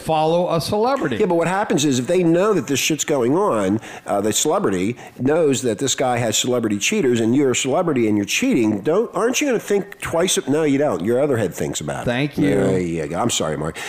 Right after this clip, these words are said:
Speaker 1: And
Speaker 2: Anyway.
Speaker 1: you know where they got this idea?
Speaker 2: And how?
Speaker 1: From Donald Trump.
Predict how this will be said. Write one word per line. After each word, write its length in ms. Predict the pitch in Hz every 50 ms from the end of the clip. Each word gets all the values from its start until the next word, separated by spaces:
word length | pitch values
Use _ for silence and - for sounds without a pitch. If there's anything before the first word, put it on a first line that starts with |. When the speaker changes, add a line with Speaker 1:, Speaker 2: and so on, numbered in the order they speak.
| - - -
Speaker 1:
And 120 | - 156 180
Speaker 2:
Anyway. 180 | 160 160 175
Speaker 1:
you 40 | 185
know 120 | 185 196
where 100 | 190 185
they 80 | 175 170
got 180 | 170 175 175 -
this 160 | 156 131 -
idea? 500 | 156 139 131 127 139 165 160 - - - - -
Speaker 2:
And 340 | 131 123 117 113 113 113 113
how? 280 | 127 131 123 98 82
Speaker 1:
From 180 | 147 143 139 143
Donald 360 | 143 156 151 160 156 147 131
Trump. 420 | - - 156 160 165 131 - -